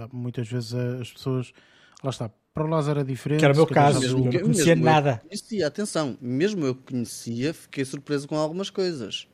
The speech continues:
Speaker 1: Sim, mas é diferente quando tu, eh, te sentas num cinema para veres alguma coisa que conheces, já
Speaker 3: Uhum.
Speaker 1: falamos há bocado de biografias
Speaker 3: Sim.
Speaker 1: que tu conheces e gostaste muito. É
Speaker 3: Uhum.
Speaker 1: óbvio, conheces, ok? E queres ver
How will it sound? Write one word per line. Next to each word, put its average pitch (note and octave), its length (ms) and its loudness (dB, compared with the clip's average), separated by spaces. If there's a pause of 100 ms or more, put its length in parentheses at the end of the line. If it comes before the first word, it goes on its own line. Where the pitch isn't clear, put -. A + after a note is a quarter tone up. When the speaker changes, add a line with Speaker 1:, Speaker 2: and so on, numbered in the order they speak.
(380)
Speaker 1:
Sim, D#3+ 200 -2
mas A#2 240 -4
é C3 120 -6
diferente C3+ 440 -4
quando C#3+ 200 -4
tu, A2+ 440 -6 (100)
eh, A2 340 -8
te - 80 -16
sentas A#2+ 340 -6
num B2 120 -6
cinema A#2+ 560 -6 (420)
para B2+ 140 -4
veres B2 200 -2
alguma B2+ 200 -2
coisa A2+ 260 -6
que - 80 -16
conheces, B2 480 -4 (240)
já A2+ 200 -6
Speaker 3:
Uhum. A#2+ 60 -4
Speaker 1:
falamos A#2+ 380 -4
há C3 80 0
bocado C#3+ 560 -2
de C3 160 -8
biografias C3 640 -2
Speaker 3:
Sim. A#2+ 60 -6
Speaker 1:
que C#3 100 -14
tu D#3+ 120 -6
conheces D#3 420 -4
e F#3 60 -8
gostaste - 520 -8
muito. A#2+ 340 -4 (360)
É B3+ 120 2
Speaker 3:
Uhum. F#3 100 6
Speaker 1:
óbvio, C#3+ 280 0 (140)
conheces, E3 640 -2 (200)
ok? C#3 360 -4 (260)
E C3+ 80 -8
queres C3+ 220 0
ver C3 260 0